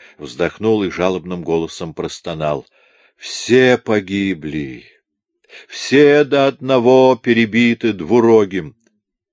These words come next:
Все присутствующие взглянули на Будакена. Они знали, что с этим отрядом ушел и любимый сын Будакена — Сколот, и с ним двадцать молодых его родичей, не считая простых воинов.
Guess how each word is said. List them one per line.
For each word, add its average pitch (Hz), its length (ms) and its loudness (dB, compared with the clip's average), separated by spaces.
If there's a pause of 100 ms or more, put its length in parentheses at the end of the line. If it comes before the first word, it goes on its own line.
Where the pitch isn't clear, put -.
(800)
Все 92 320 -4
присутствующие 90 1160 -4 (320)
взглянули 87 640 -2
на 87 100 -4
Будакена. 85 600 -6 (760)
Они 82 220 -8
знали, 92 360 -2
что 82 220 -8
с - 100 -10
этим 80 260 -6
отрядом 98 500 -2 (440)
ушел 95 460 -4
и 101 220 -6
любимый 95 540 -4
сын 98 420 -6
Будакена — 80 720 -4 (280)
Сколот, - 800 -2 (520)
и - 100 -10
с - 160 -14
ним 104 260 -4
двадцать - 600 -8
молодых 85 500 -4
его 90 200 0
родичей, 101 640 0 (260)
не 80 120 -14
считая 82 540 -4
простых - 600 -10
воинов. 76 520 -8